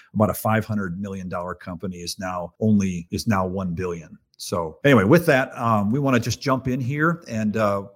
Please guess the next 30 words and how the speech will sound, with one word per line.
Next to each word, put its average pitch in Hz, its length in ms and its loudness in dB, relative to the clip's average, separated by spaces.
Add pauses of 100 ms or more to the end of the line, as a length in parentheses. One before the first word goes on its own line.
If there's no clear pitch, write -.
(140)
Mitchell, 131 300 2
you've 147 160 0
got 135 180 2
some, 117 220 -2
actually, 156 220 -2
we 156 40 -6
wanna 147 140 -6
go 143 100 0
to 123 60 -2
the 104 260 -4
inflation 110 460 -4
demonstration. 92 720 -12
So 92 500 -6
wanna 123 180 -4
just, 113 320 -8
uh, 98 120 -8
talk 127 300 -6
real 123 120 -6
briefly 120 340 -4
here 110 200 -6
about 104 340 -6
staycations 135 840 -8
or 104 140 -4
nearcations 110 720 -8
as 104 120 -12
inflation 110 680 -6
continues 120 460 -6
to - 80 -14
batter 107 360 -6
budgets. 113 600 -8